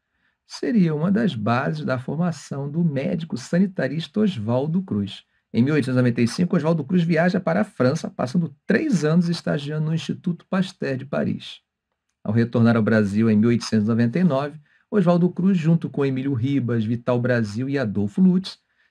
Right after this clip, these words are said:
seriam importantíssimos na luta contra diversas doenças que se proliferavam pelo país, principalmente em cidades como São Paulo, Santos e Rio de Janeiro. Em mil novecentos e dois, Oswaldo Cruz assume a direção do Instituto Soroterápico Federal de Manguinhos.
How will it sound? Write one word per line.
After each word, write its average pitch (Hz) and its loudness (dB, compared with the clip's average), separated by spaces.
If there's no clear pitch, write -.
seriam 208 4
importantíssimos 226 2
na 254 6
luta 208 2
contra 233 -2
diversas 202 0
doenças 156 0
que - -10
se 311 -6
proliferavam 247 0
pelo 139 0
país, 107 -2
principalmente 226 4
em 175 2
cidades 139 0
como 117 -2
São 202 2
Paulo, 190 4
Santos 160 -2
e 202 2
Rio 175 4
de 139 -4
Janeiro. 107 2
Em 131 0
mil 127 2
novecentos 120 4
e - 0
dois, 131 2
Oswaldo 160 2
Cruz 170 0
assume 165 2
a - 4
direção 160 0
do 165 2
Instituto 190 -4
Soroterápico 214 -2
Federal 180 0
de 165 0
Manguinhos. 123 0